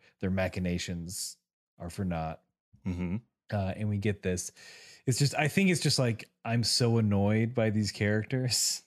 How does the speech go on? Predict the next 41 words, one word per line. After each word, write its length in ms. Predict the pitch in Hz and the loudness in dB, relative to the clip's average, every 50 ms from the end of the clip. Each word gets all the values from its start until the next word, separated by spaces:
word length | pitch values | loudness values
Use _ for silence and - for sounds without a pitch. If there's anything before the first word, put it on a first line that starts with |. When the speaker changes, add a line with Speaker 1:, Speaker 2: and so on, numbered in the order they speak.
| _ - | _ -8
Speaker 1:
<laughs> 1700 | - - - - - _ _ _ _ _ _ _ _ _ _ _ _ _ _ _ _ _ _ _ _ _ _ _ _ _ _ _ - _ - | -8 -8 -8 -8 -14 _ _ _ _ _ _ _ _ _ _ _ _ _ _ _ _ _ _ _ _ _ _ _ _ _ _ _ -10 _ 0
by 100 | 127 127 | 0 2
these 240 | 117 117 110 107 101 | 4 4 2 2 2
dumb 320 | - 127 120 120 123 120 | 2 2 4 4 4 2
cha-, 200 | 110 - 135 98 | 0 0 -2 0
that 140 | 117 123 120 | 0 2 2
would 120 | 120 120 | 2 2
just, 200 | 107 123 110 - | 2 2 0 2
like, 260 | 120 107 101 - - - | 0 0 -2 -4 -6 -2
oh, 240 | - 147 147 147 143 | 0 2 2 4 4
they'd 180 | 131 135 123 98 | 4 2 2 2
be 120 | 117 113 | 2 2
in 60 | 113 | 2
handcuffs 460 | 104 92 107 101 92 - - 90 - - | 2 2 2 0 0 -2 -4 -6 -6 -6
so 140 | - 82 | -6 -6
quick. 520 | 78 - - 95 - - - - - - - _ _ _ _ | -8 -8 -10 -10 -10 -10 -12 -14 -14 -14 -16 _ _ _ _
<laughs> 220 | _ _ _ _ - | _ _ _ _ 0
Speaker 2:
Absolutely. 880 | 190 202 185 - - 165 151 139 143 156 160 143 110 87 78 73 - _ _ - | 2 2 2 2 2 2 2 2 2 2 2 2 0 -2 -6 -8 -12 _ _ -2
I 60 | 135 | 2
mean, 140 | 143 156 143 | 4 4 4
if 80 | 131 | 4
this 200 | - 170 160 - 147 | 4 2 2 2 4
were 100 | 147 127 | 4 4
America, 500 | 120 139 156 170 170 170 - 175 165 - - - - _ _ _ _ _ _ _ - | 6 6 6 6 4 4 2 0 0 -2 -6 -18 -20 _ _ _ _ _ _ _ -18
get 140 | - - - | -12 -6 -2
their 160 | 117 113 120 | 2 2 4
ass 260 | 123 117 117 113 107 95 98 90 92 _ - | 4 4 4 2 0 -4 -10 -20 -18 _ -6
beat. 280 | 135 143 143 117 - _ _ _ _ _ _ _ _ _ - | -4 -4 -4 -6 -8 _ _ _ _ _ _ _ _ _ 2
Speaker 1:
Mm-hmm. 480 | 160 131 135 127 123 135 131 113 92 78 78 - - | 4 6 6 6 6 6 6 4 2 0 -4 -6 -4
Speaker 2:
Uh, 640 | 135 120 110 110 110 104 104 101 101 98 95 95 90 85 85 _ _ _ _ _ _ _ _ _ _ - | 0 2 4 4 4 4 4 4 4 4 2 2 0 -2 -8 _ _ _ _ _ _ _ _ _ _ -8
but 180 | 101 113 120 123 | -4 -2 0 4
yeah, 240 | 151 160 120 - - - - 131 | 4 4 2 2 -2 -6 -4 -2
I, 80 | 123 143 | 0 0
I, 320 | 147 135 117 123 127 123 - _ _ _ _ - | 0 -2 0 0 0 0 -2 _ _ _ _ -8
I, 280 | - 120 123 131 139 135 | -4 -2 0 0 0 0
I, 340 | - 135 139 143 143 135 143 - - 120 | 2 2 4 4 4 2 2 2 2 2
I 40 | 123 | 2
hear 160 | 123 139 151 | 4 4 4
what 100 | 156 156 147 | 2 2 2
you're 120 | 127 120 | 0 0
saying, 560 | - - 135 131 123 110 101 95 92 92 95 | 0 2 2 2 2 2 2 0 0 -4 -8